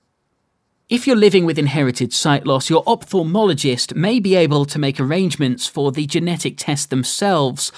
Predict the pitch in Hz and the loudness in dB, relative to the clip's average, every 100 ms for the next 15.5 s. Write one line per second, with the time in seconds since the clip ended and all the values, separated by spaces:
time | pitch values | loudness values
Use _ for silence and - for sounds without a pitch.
0 | - - - 233 240 226 208 208 208 180 | -16 -20 0 4 6 6 2 2 0 0
1 | - 202 185 185 185 - 185 185 196 175 | 2 2 2 0 -4 0 0 2 -2 -2
2 | - - 208 - 165 151 - - - - | -4 -2 -2 0 0 -2 -4 -12 -20 -4
3 | 180 - - 202 190 151 117 - - 156 | -2 -2 -4 2 2 2 0 -6 -2 0
4 | 139 - - - 175 156 139 - - _ | 0 -2 -6 -2 0 0 0 -2 -6 _
5 | _ - _ - 196 208 254 262 226 208 | _ -20 _ -4 -2 2 2 4 2 0
6 | 160 190 175 160 151 143 - - 220 190 | 2 2 2 0 0 -2 -6 -2 0 0
7 | 165 - 127 120 147 160 - - 143 - | 0 -2 -4 -2 -2 -2 -2 -4 -4 -2
8 | 147 147 139 127 123 - 202 - 170 143 | -2 0 0 -4 -4 -2 0 0 -2 0
9 | 123 - - - - 160 226 233 - 226 | -2 -4 -18 -10 -2 2 2 2 0 0
10 | 214 202 202 - 196 190 - 170 151 143 | 0 0 -2 -4 0 2 2 -2 -2 -4
11 | 117 113 - 147 - - - - - _ | -6 -8 -4 -4 -4 -8 -12 -20 -20 _
12 | 175 214 - 214 190 180 165 214 208 196 | 0 2 2 2 2 -2 0 2 2 2
13 | 202 - - - 175 180 190 202 - - | 0 0 -10 -4 -2 2 2 0 -4 0
14 | 190 185 165 - - 165 156 147 120 - | 2 2 0 -4 -4 0 0 -2 -4 -2
15 | 180 165 151 123 | 0 0 0 -4